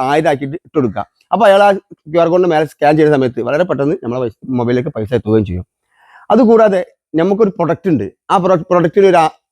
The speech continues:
അറുന്നൂറ്റി പത്ത് രൂപയാണ് വില എങ്കിൽ ആ അറുന്നൂറ്റി പത്ത് സെറ്റ് ആക്കിയിട്ട് നമ്മുടെ കൂട്ടുകാർക്കൊക്കെ ആ ക്യു ആർ കോഡ് അയച്ചു കൊടുത്താൽ അവർക്ക് അത് സ്കാൻ ചെയ്തുകൊണ്ട് കറക്റ്റ് എമൗണ്ട് അയച്ചു തരാൻ കഴിയും. പിന്നെ ബാർഗെയിൻ ചെയ്യ-, ചെയ്യില്ല. കാരണം നമ്മളിപ്പോൾ ഒരു അറുന്നൂറ്റി പത്തിൻ്റെ ഒരു പ്രൊഡക്റ്റ് പരിചയപ്പെ-, ഒരു പരിചയപ്പെടുത്തി വിൽക്കുകയാണെങ്കിൽ അവർ പൈസ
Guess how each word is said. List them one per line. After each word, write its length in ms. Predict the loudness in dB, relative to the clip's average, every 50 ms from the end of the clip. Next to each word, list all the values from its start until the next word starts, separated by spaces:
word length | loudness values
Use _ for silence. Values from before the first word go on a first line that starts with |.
| -6 -2 0
അറുന്നൂറ്റി 440 | 0 2 4 4 4 2 0 -6 -2 -2
പത്ത് 220 | 0 0 2 2 2
രൂപയാണ് 320 | 4 4 2 2 2 0 0
വില 100 | 0 0 -2 -2
എങ്കിൽ 200 | -4 -6 -8 -10 _ _ _ _ _ _ _ _ -2
ആ 120 | 0 2 2
അറുന്നൂറ്റി 260 | 4 2 2 2 2
പത്ത് 140 | 0 0 0
സെറ്റ് 160 | -2 0 0 0
ആക്കിയിട്ട് 280 | 0 0 -2 -2 -4 -6 -6 _ _ _ _ _ -6
നമ്മുടെ 200 | -4 -2 0 0 0
കൂട്ടുകാർക്കൊക്കെ 480 | 2 2 2 2 4 2 2 2 2 2
ആ 40 | 0 0 _ _ _ -2
ക്യു 100 | 0 2 2
ആർ 40 | 2 2
കോഡ് 100 | 2 0
അയച്ചു 140 | 2 0 -2
കൊടുത്താൽ 200 | -2 -2 -2 -4 -2 0
അവർക്ക് 200 | -2 0 2 0 0
അത് 80 | 0 0 -2
സ്കാൻ 140 | -2 -2 0 0
ചെയ്തുകൊണ്ട് 280 | 0 0 2 2 2 0 -2 _ _ _ _ _ _ _ -4
കറക്റ്റ് 280 | -4 -4 -4 _ 0 0
എമൗണ്ട് 260 | 2 2 2 2 4 2
അയച്ചു 160 | 2 2 0
തരാൻ 140 | -2 -2 -2
കഴിയും. 160 | -2 -4 -2
പിന്നെ 100 | -2 -2 0
ബാർഗെയിൻ 360 | 0 2 2 2 2 2 2 2
ചെയ്യ-, 160 | 2 0 -2 0
ചെയ്യില്ല. 260 | -2 -2 -2 -2 -4 -10 -12 _ _ -6
കാരണം 160 | -4 -4 -2
നമ്മളിപ്പോൾ 260 | -2 -2 -2 0 2
ഒരു 60 | 2 4 2
അറുന്നൂറ്റി 240 | 2 0 0 0 0
പത്തിൻ്റെ 200 | -2 0 0 -2 -2 -4 -4 -10 -8 -6
ഒരു 80 | -8 -6 -4
പ്രൊഡക്റ്റ് 260 | -4 -2 -2 -2 0 0 0
പരിചയപ്പെ-, 280 | 2 2 2 0 2 2 2
ഒരു 60 | 2 2
പരിചയപ്പെടുത്തി 360 | 0 2 2 2 2 2 2 2
വിൽക്കുകയാണെങ്കിൽ 520 | 2 2 0 0 0 2 2 2 2 0 -2 _ _ _ _ -4 -2
അവർ 120 | 2 2 2 2 _ _ _ _ _ -2
പൈസ 140 | 0 2